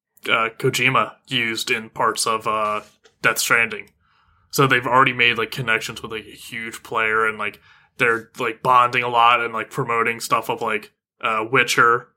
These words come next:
I believe there's been a lot of interaction with the Witcher studio and, uh, Santa Monica Studios, like, God of War. Like, they got a very good relationship. So it's like, oh, I hope, I hope they're making something else, and I hope, like, 'cause it's, it was made by the studio, but it was published by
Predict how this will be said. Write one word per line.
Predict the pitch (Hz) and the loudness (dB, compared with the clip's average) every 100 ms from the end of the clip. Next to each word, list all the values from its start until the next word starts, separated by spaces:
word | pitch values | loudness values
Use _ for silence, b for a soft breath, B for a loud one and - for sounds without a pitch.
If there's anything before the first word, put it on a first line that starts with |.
| - | -8
I | |
believe | - 117 113 | -6 -4 -2
there's | 110 | -2
been | - 110 | -2 0
a | |
lot | 110 107 | 2 0
of | 110 - | -2 -6
interaction | 120 113 110 - 113 | -2 0 0 -4 -10
with | - | -8
the | |
Witcher | 110 110 131 | -8 -6 -6
studio | - 117 117 - | -4 0 0 0
and, | 113 110 | -4 -2
uh, | 110 107 | -4 -4
Santa | 104 131 | 0 0
Monica | 113 113 - | 0 -2 -2
Studios, | - 135 117 107 | -2 0 -2 -4
like, | 110 - | -8 0
God | 117 107 | 2 2
of | 107 | -2
War. | 117 110 107 b b b | -2 -2 -4 b b b
Like, | 113 - | -2 0
they | 120 | 2
got | 117 | 2
a | |
very | 113 117 113 | 4 2 2
good | 113 110 | 0 0
relationship. | 110 110 - - 127 117 - B B B | -4 -6 -6 -6 -2 -2 -2 B B B
So | - 123 | -2 -2
it's | 117 | -2
like, | 110 - | -8 0
oh, | 139 127 120 | 4 4 4
I | 120 | 2
hope, | 120 127 117 _ _ _ | 2 -6 -6 _ _ _
I | 170 | 2
hope | 151 160 | 4 2
they're | 135 127 | 2 0
making | 120 123 113 | 0 -2 -6
something | 120 117 | -8 -4
else, | 117 113 | -6 -6
and | 120 | -6
I | 113 | -6
hope, | 117 110 | -6 -8
like, | 113 104 _ _ _ _ _ _ | -10 -10 _ _ _ _ _ _
'cause | 151 | -2
it's, | 139 120 - | 0 -2 -6
it | 147 | -2
was | 143 135 | -2 0
made | 165 170 | 0 4
by | 139 | 2
the | 127 | 2
studio, | - 139 120 | -2 -4 -2
but | 117 | -6
it | |
was | 110 | -8
published | - 127 117 | -6 -6 -6
by | 113 | -12